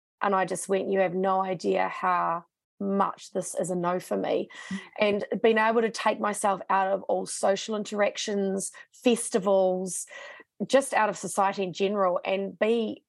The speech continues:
Speaker 1: really hon-, honest and open on my social media about me being a no. You know, I just, yeah. I, I look back now and I go, "Whoa, that's huge."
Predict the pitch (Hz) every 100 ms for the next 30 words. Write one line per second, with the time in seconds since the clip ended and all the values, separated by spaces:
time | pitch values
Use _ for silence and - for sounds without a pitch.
0 | - 185 220 294 240 190 - 196 233 254
1 | 196 - 190 185 214 185 180 175 202 185
2 | 185 175 185 214 190 175 - 175 170 170
3 | 175 175 165 170 175 175 170 _ _ _
4 | _ _ _ _ _ _ - 202 185 185
5 | 202 208 202 196 - - - _ 185 180
6 | 170 - - - 247 277 294 339 262 262
7 | 247 240 233 - 302 932 880 403 392 622
8 | 719 480 - 480 554 587 466 277 226 -